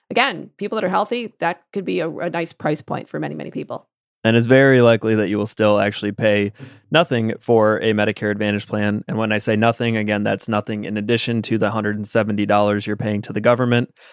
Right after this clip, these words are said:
Speaker 2: So Kaiser Family Foundation, they say the average premium for twenty twenty-two was nineteen dollars per month. However, in a similar study, they did find that sixty-five percent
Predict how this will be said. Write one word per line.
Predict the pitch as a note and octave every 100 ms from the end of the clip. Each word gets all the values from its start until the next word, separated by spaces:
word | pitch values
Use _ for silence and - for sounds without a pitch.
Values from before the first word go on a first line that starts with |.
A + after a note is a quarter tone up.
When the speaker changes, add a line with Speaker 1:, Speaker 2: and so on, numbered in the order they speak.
| -
Speaker 2:
So | - A2 G#2+ -
Kaiser | - B2+ A#2 A#2+
Family | B2+ A#2 A2+
Foundation, | G#2+ G#2+ G#2+ G#2+ - A2+
they | G#2+ G#2
say | - G#2+
the | A2
average | G#2+ A2 A2 G#2+ -
premium | A#2 A2 A2 G#2
for | G#2+
twenty | - A2 G2+
twenty-two | - G#2+ G#2 - A2
was | G#2 G2+
nineteen | G#2 G#2+ - A2+
dollars | G#2+ A2 G#2+
per | A#2+
month. | A2+ A2+ A2+ _ _ _
However, | - A#2 A2+ A2+ A2
in | G#2
a | G#2+ G2+
similar | - B2+ A#2+
study, | A2 - A2 G#2+ G#2+
they | G#2+ G#2+
did | A2 G#2
find | G#2+ G#2 G#2+
that | G2+ F#2 F#2+
sixty-five | - C3 - A#2 A2+ A2 G#2
percent | G#2+ G2+ A2 G#2 G2